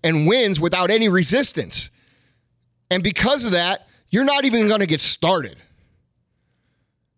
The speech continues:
You're gonna look like a fucking fool.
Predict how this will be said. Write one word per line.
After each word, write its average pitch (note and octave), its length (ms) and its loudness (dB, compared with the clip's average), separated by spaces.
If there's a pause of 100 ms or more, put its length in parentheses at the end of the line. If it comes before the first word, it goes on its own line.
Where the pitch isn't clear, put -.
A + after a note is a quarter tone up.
(720)
You're D3+ 140 0
gonna A#3 180 2
look A3 180 0
like G3+ 160 0
a E3 60 -2
fucking F3 360 -2
fool. A#2+ 440 -2